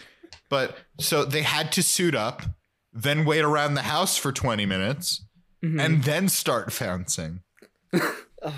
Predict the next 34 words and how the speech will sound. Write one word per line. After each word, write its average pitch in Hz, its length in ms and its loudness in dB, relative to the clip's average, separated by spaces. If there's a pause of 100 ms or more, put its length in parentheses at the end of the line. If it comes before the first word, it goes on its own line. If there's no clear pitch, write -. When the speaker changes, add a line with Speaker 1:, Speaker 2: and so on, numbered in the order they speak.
(120)
Speaker 3:
God. 131 120 -6
Speaker 1:
Um, 117 360 0
but 131 220 -4
first, - 760 0 (580)
um, 120 340 2
Stephanie 160 540 2
shows 117 320 0
Jimmy 123 640 0
the 113 160 -2
veil. 120 640 0 (580)
He's 120 220 0
Speaker 3:
Yeah. 120 40 2
Speaker 1:
like, 113 200 -2
"Awesome, 151 600 4
what 131 200 2
is 107 240 2
that?" 151 460 -2 (540)
And 113 140 -2
she 120 140 2
explains 113 420 0
it's 110 140 -4
her 120 80 0
mother's 113 340 0
veil, 101 340 0
and 117 140 2
Jimmy 107 240 0
says, 107 540 0 (480)
"Oh, 190 160 2
what's 147 280 2
your 208 120 2
favorite 165 420 2
memory 151 480 4
of 85 140 -2
her?" 71 400 -2